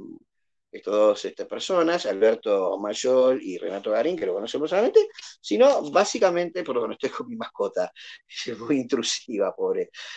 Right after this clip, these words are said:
Este, ella siempre quiere estar metida, es una perrita que siempre quiere estar conmigo. Bueno, eh, básicamente, este,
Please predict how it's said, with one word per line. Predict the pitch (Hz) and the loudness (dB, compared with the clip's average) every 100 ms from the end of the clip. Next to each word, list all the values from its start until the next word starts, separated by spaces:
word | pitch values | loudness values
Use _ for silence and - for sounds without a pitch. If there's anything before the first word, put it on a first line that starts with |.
| - | -4
Este, | 120 127 123 - 127 123 117 113 104 92 - _ _ | 2 2 2 0 2 6 8 6 4 0 -8 _ _
ella | - 113 | -8 -4
siempre | 120 117 | -2 0
quiere | 113 120 | 0 2
estar | 120 | 4
metida, | 117 110 110 98 | 4 0 -6 -4
es | 95 | -2
una | 107 107 | -2 0
perrita | 110 131 131 113 | 0 -2 -2 -2
que | 98 | -2
siempre | 95 113 113 | -6 -8 -6
quiere | 98 | -10
estar | 110 107 | -6 -6
conmigo. | 104 104 110 98 101 | -6 -8 -6 -2 2
Bueno, | 123 107 - _ - - | 2 2 -6 _ -20 -16
eh, | - 123 123 127 | 0 4 6 4
básicamente, | 131 160 - 202 202 214 208 208 247 302 285 | 6 4 2 4 6 6 2 -2 -4 -6 -2
este, | 127 123 - 120 117 117 113 113 | -2 -2 -4 -2 0 2 2 0